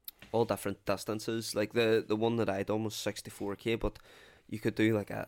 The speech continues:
a smaller version on the day that was, I don't know, like, twenty odd K or something. There, there's, like, a beginner, intermediate, and expert.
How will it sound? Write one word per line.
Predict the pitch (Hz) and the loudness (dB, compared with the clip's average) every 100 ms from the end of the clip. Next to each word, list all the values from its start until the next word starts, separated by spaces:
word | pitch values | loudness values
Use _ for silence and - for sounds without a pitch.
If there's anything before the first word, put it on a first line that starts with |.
| - | -8
a | - | -8
smaller | - 110 104 101 101 | -6 -4 -4 -2 0
version | 107 104 113 | 2 0 0
on | 104 107 | -4 -4
the | 101 | -4
day | 98 98 | -2 -2
that | 113 | -2
was, | 98 104 - | -4 -8 -8
I | 107 | -8
don't | 107 | -8
know, | 107 | -8
like, | 98 - | -10 -8
twenty | - 101 98 90 | -6 -4 -4 -2
odd | 98 98 | -2 -4
K | 95 | -6
or | 101 | -6
something. | - 107 104 101 | -6 -6 -4 -4
There, | 71 - | -6 -8
there's, | 101 101 | -8 -6
like, | - | -6
a | 95 | -4
beginner, | 101 104 101 107 | -2 0 0 0
intermediate, | 104 98 104 98 104 | -2 -4 -4 -2 -2
and | 85 | 0
expert. | 98 98 110 117 | -2 -2 -4 -4